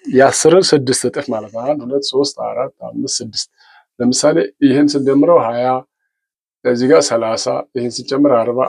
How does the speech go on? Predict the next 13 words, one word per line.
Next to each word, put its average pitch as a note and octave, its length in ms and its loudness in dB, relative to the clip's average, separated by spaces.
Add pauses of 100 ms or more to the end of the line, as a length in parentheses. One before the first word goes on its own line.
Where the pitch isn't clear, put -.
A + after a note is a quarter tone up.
አምሳ፣ A#2+ 280 -6 (200)
ስልሳ B2+ 360 -4
ይሆናል B2 340 0
ማለት G#2+ 240 -2
ነው። G2 120 -20 (640)
ስለዚህ F#3+ 240 4 (140)
ማንኛውም E3+ 460 4
ቁጥር D#3 200 -4
በሆነ D3+ 400 4
ቁጥር D3 200 -4
ሲባዛ D3 380 2 (180)
የዛን C3+ 420 0
ቁጥር C3 340 -2